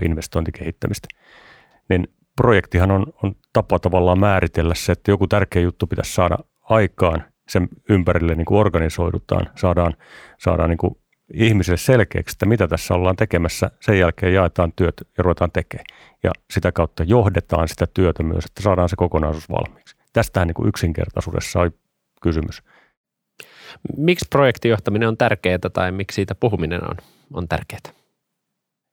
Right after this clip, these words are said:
Speaker 1: No, tämähän on ensinnäkin organisaation tapa muuttua,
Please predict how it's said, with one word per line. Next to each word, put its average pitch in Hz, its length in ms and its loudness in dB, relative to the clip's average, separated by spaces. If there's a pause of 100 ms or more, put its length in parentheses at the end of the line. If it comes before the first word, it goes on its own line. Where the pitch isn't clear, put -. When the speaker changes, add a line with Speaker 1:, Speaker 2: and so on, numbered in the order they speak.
(100)
Speaker 1:
No, 92 180 0 (760)
tämähän 101 200 2
on 98 100 4
ensinnäkin 92 340 0 (400)
organisaation 90 880 2
tapa 82 340 0
muuttua, - 680 -4